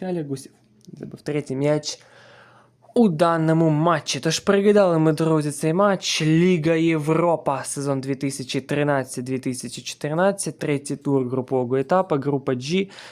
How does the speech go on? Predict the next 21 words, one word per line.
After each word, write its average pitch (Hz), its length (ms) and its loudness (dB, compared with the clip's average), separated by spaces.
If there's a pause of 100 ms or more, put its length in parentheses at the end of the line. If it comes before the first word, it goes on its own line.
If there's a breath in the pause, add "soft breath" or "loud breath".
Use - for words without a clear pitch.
(100 loud breath)
двадцять 143 500 -2
четверте 139 460 -4
жовтня, 151 480 0
дві 127 160 -4
тисячі 127 440 -8
тринадцятий 131 600 -2
рік, 175 240 -2
Київ, 160 380 0
Н 127 60 -6
С 131 140 -8
К 131 160 -2
Олімпійський. 151 720 -2 (720 loud breath)
Динамо 139 420 0
Київ, 135 360 0
швейцарська 131 560 -4
команда 135 380 -2
Тун, 165 340 2 (120)
три 190 320 4
нуль, 175 240 4
кияні 143 520 -2
перемагають. 127 800 -2